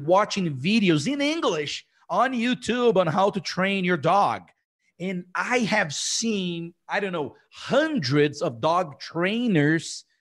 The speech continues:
in the United States and especially, especially, uh, uh, United States and England. Dog trainers teaching you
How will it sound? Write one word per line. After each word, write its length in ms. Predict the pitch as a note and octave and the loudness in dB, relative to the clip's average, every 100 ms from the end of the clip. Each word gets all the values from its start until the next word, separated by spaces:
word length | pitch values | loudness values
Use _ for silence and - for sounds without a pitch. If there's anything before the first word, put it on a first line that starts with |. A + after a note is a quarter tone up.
| _ _ - | _ _ -10
in 160 | B3+ | -6
the 80 | A#3 | -2
United 420 | G#3 G3+ F3+ E3 | 0 0 0 -2
States 500 | - F#3 F#3 E3 - _ | -4 -2 -2 -4 -12 _
and 480 | E3+ E3+ E3 E3 D#3+ | -4 -2 -2 -4 -6
especially, 520 | - - C4 - A3 - | -10 -4 -2 0 -4 -4
especially, 640 | F3+ A3+ A3+ A3 G#3 - | -4 -2 0 0 0 0
uh, 420 | F3+ F3 E3 D3 C3 - _ _ _ - | -4 -2 0 0 -2 -8 _ _ _ -6
uh, 160 | C#3+ C3+ | -4 -2
United 540 | C#3 D3+ F#3 E3+ D3+ | -2 0 0 0 -2
States 300 | - F3+ F3 - | 0 0 0 -4
and 340 | E3+ E3+ E3 - | -4 -2 -6 -2
England. 760 | G3+ A#3+ E3+ B2+ A#2 A2 G2+ - _ _ _ _ _ _ _ _ _ _ - | 0 2 2 0 -4 -8 -12 -18 _ _ _ _ _ _ _ _ _ _ -4
Dog 380 | D#3 A#3 G3+ - | 0 0 0 -4
trainers 640 | - F#3+ F#3+ G3 G3+ - | -4 -2 -2 0 0 -2
teaching 520 | - F3+ E3 F#3 F3+ D#3+ | -4 -4 -2 -4 -2 -2
you 500 | D3 D3+ C#3+ D3 | 0 2 2 2